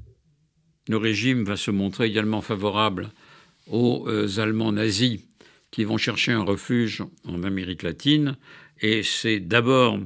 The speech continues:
en Argentine que les anciens nazis vont s'installer. Euh, ça sera le cas naturellement d'Adolf Eichmann, qui sera pris en mille neuf cent soixante par, euh, les agents du Mossad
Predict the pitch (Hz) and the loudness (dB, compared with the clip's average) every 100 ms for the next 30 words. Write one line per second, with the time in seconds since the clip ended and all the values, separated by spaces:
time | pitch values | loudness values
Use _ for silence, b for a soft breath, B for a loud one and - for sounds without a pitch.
0 | - _ _ _ b b _ 117 117 101 | -10 _ _ _ b b _ 0 0 0
1 | 107 95 135 139 139 123 b b b b | -2 -2 0 2 0 -4 b b b b
2 | _ - 113 113 - 104 95 104 - 113 | _ -2 0 0 -4 -2 -2 -2 -2 -2
3 | 101 98 95 117 120 - 101 101 104 98 | 0 -2 -2 -2 -4 -8 -8 -2 -2 -2
4 | 98 - - 95 104 135 143 B B B | -4 -6 -6 -2 0 0 -2 B B B
5 | B - 98 95 95 95 98 92 90 87 | B -6 -4 -2 -4 -6 -8 -8 -8 -10
6 | - - - - - - 87 - 87 80 | -10 -10 -10 -10 -10 -10 -8 -8 -8 -4
7 | 107 92 85 - 92 92 95 92 90 95 | -4 -4 -6 -6 -2 -2 -2 -2 -2 -4
8 | 82 92 87 - 123 147 143 147 B B | -4 -6 -6 -4 -2 -2 -4 -10 B B
9 | B B B B _ - 98 - 95 - | B B B B _ -8 -6 -4 -6 -6
10 | - 104 107 - 95 104 98 - 107 - | 0 0 0 -4 -4 -4 -4 -4 -6 -6
11 | 101 - 113 95 110 - 107 95 95 90 | -6 -2 -4 -4 -8 -2 -2 -2 -4 -4
12 | 85 101 87 95 87 87 87 - 110 95 | -4 -6 -2 -2 -2 -4 -4 -4 -4 -4